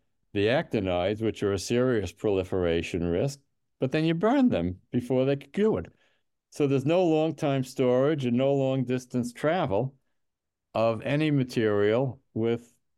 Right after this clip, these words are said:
proliferation risk. It's all taken care of almost immediately in this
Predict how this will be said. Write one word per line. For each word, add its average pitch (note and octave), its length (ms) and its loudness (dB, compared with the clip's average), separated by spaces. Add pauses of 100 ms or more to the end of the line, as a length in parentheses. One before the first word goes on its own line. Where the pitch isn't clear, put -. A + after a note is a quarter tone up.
(100)
proliferation C#3+ 760 0
risk. D2 300 -4 (480)
It's - 100 -4
all D#3+ 160 0
taken E3 360 -2
care D3 320 0
of B2 120 0
almost C#3+ 340 0
immediately B2 760 2
in A#2+ 260 0 (160)
this - 500 -8